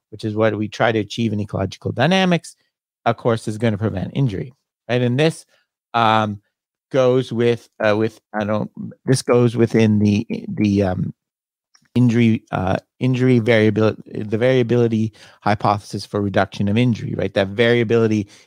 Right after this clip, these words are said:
is another kind of a mechanism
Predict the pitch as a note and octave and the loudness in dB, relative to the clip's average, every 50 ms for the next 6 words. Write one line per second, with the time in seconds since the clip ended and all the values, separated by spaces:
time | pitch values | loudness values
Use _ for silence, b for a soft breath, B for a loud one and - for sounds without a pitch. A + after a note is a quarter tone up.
0 | B _ - A2+ G#2 A2 G#2+ G#2 A2 A#2 B2 B2 C3 B2+ C3 C3 B2+ B2+ A#2+ A#2 | B _ -8 -6 -4 -2 -2 -2 0 0 0 0 2 2 2 2 2 2 0 -2
1 | - _ _ _ _ _ _ - C3 A#2+ A2+ A2+ A2 G#2 G2 F#2+ G#2 G2+ - _ | -6 _ _ _ _ _ _ -6 -2 -2 0 2 0 0 -2 -4 -8 -14 -14 _
2 | - G2+ G2 A2 D3 D#3+ - - G2+ G#2+ G2+ F#2+ G2 A2 G#2 G2+ G2+ G#2 | -10 -8 -4 -4 -4 -4 -4 -6 -6 -6 -6 -6 -6 -4 -4 -4 -4 -6